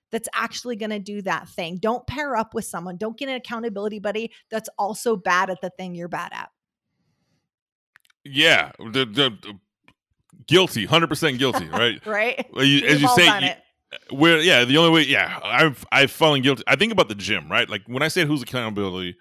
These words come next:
Speaker 1: Mm-hmm.
Speaker 2: I look at it like, if my goal is to lose weight or my goal is to gain muscle, my
Speaker 1: Yep.
Speaker 2: accountability is like, "I didn't do it." Look in the mirror three months down the road, like, "Crap, I didn't do it." Um, you know, and, and I look at,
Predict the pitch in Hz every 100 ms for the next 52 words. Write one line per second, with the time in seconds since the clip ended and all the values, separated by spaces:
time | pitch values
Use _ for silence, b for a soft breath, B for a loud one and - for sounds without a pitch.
0 | - 208 214 143 156 143 131 117 - _
1 | _ - 135 160 135 139 143 139 123 113
2 | - 123 101 107 135 131 110 - 113 101
3 | 87 101 101 131 127 113 113 110 107 98
4 | - 90 - _ _ 117 120 - 151 143
5 | 143 139 123 113 110 - 120 139 117 120
6 | 117 _ - 113 127 123 120 123 117 _
7 | _ _ _ _ _ - 135 127 117 120
8 | 120 113 107 _ _ _ 123 98 - 98
9 | 107 101 92 76 - B B B 110 113
10 | 92 85 _ b b b - 151 143 143
11 | - 147 147 143 196 - 196